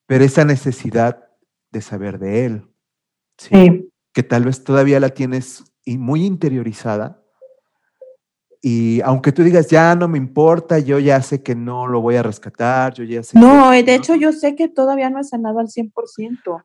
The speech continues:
Speaker 1: Ajá,
Speaker 2: O
Speaker 1: bueno.
Speaker 2: sea, creo que mi proceso está en el, creo, noventa y cinco por ciento,
Speaker 1: Ujú.
Speaker 2: pero sí quedan residuos, por eso te, te hacía yo la pregunta.
Speaker 1: Ujú. Sí, pu-, y, eh, no es que sea,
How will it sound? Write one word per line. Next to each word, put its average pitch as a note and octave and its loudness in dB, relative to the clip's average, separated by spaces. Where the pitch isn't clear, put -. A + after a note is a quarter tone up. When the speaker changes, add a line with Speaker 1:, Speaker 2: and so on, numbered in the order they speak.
Speaker 1:
Ajá, A3 0
Speaker 2:
O D#3+ -2
Speaker 1:
bueno. A3 4
Speaker 2:
sea, G#3+ -4
creo B3 0
que C#4+ -6
mi C4 -6
proceso A3+ -10
está B3+ -12
en A#3 -10
el, B3 -12
creo, A3 -10
noventa E3+ -10
y E3+ -6
cinco F3+ -10
por F3+ -4
ciento, G3 -8
Speaker 1:
Ujú. - -20
Speaker 2:
pero G#3 2
sí A#3 -6
quedan A#3 0
residuos, A3 -6
por G#3 4
eso G#3 0
te, G3+ -4
te - -10
hacía G3 -6
yo F#3 -2
la F3+ -8
pregunta. A3 -4
Speaker 1:
Ujú. C3+ -18
Sí, B3 4
pu-, - -14
y, C#3+ 0
eh, A#2+ -2
no C#3 0
es G3+ 2
que G3+ -2
sea, C#3 0